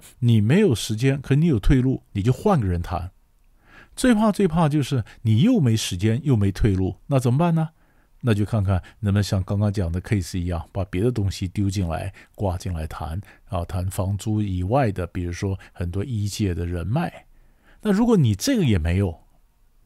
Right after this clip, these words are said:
那，那，那真是没有牌，因为你非要他不可，那就可能一时三刻没有牌。先租了，以后再想办法搬嘛，如果你觉得太贵的话，是不是哈？那我们这个 case 里面呢，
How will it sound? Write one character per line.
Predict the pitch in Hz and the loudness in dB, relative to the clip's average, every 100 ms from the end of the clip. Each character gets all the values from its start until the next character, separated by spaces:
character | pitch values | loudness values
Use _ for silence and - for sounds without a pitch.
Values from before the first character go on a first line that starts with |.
| _ - | _ -4
那， | 123 123 | -2 0
那， | 107 | 0
那 | 101 95 | 0 0
真 | 113 95 | 0 -2
是 | |
没 | 85 87 | -4 -6
有 | |
牌， | 82 87 80 117 | -6 -10 -10 -6
因 | 104 | -4
为 | 92 | -4
你 | 82 | -4
非 | - 107 | -2 0
要 | 110 85 | 0 -2
他 | - | -8
不 | 78 92 | -8 -10
可， | - - - - - | -12 -16 -18 -20 -8
那 | 120 | -4
就 | 104 98 | -2 -4
可 | - 90 | -4 -6
能 | 78 104 | -6 -6
一 | 101 | -6
时 | - | -6
三 | 90 95 90 | -6 -6 -6
刻 | - 92 - _ _ _ - | -6 -8 -8 _ _ _ -10
没 | 82 | -8
有 | 80 | -6
牌。 | - 78 - _ _ _ _ _ _ - | -10 -14 -18 _ _ _ _ _ _ -4
先 | 110 107 | -2 0
租 | 113 113 | 0 0
了， | 95 - - | -2 -6 -8
以 | 92 | -6
后 | 101 | -4
再 | 95 | -4
想 | - 90 | -6 -6
办 | 95 | -4
法 | 90 85 | -6 -6
搬 | 90 82 | -6 -4
嘛， | 78 - - | -8 -10 -8
如 | 98 | -6
果 | |
你 | 85 | -6
觉 | 82 | -6
得 | 82 | -6
太 | - | -6
贵 | 85 95 85 | -6 -4 -6
的 | 78 | -6
话， | - 76 - _ _ _ _ _ | -10 -12 -16 _ _ _ _ _
是 | - 110 | -8 -2
不 | 95 | 0
是 | 98 | 0
哈？ | - 98 - - - - | 0 -2 -6 -20 -12 -2
那 | 214 | 2
我 | 120 104 | 2 2
们 | |
这 | 165 196 | 2 0
个 | - | 2
case | 185 139 101 | 0 0 -4
里 | 80 | -2
面 | 92 98 | 0 0
呢， | 85 | -2